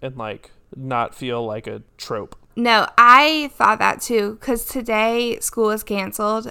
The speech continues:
Speaker 2: um, and so I didn't have to go to work. And I was like, "Oh, I'm gonna go to the gym." And then I thought, "Ugh, so is everybody else." And then I'm just gonna be one of the people that they haven't seen in, you know, two months or whatever it is. So I totally
Speaker 1: Right,
Speaker 2: feel that.
Speaker 1: yeah, that doesn't make sense. I don't,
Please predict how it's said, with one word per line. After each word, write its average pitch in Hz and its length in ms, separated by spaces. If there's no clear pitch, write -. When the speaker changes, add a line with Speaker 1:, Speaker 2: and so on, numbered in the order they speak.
Speaker 2:
um, 196 460
and 202 120
so 208 80
I 190 80
didn't 196 160
have 196 120
to 208 60
go 196 120
to 185 60
work. 196 400
And 247 140
I 240 60
was 240 140
like, 247 280
"Oh, 370 300
I'm 285 160
gonna 302 120
go 254 140
to 254 140
the 233 80
gym." 220 520
And 233 140
then 254 80
I 254 100
thought, 240 440
"Ugh, 294 680
so 262 260
is 302 160
everybody 247 600
else." 208 560
And 226 160
then 226 140
I'm 226 140
just 233 180
gonna 233 180
be 208 200
one 214 160
of 208 60
the 202 80
people 202 640
that 208 160
they 220 80
haven't 202 300
seen 202 340
in, 165 280
you 185 180
know, - 80
two 196 220
months - 380
or - 80
whatever - 400
it - 280
is. - 260
So - 160
I 220 120
totally 190 340
Speaker 1:
Right, 135 140
Speaker 2:
feel 107 100
that. 104 180
Speaker 1:
yeah, 117 60
that 143 120
doesn't 147 240
make 139 120
sense. 123 300
I 143 100
don't, 156 220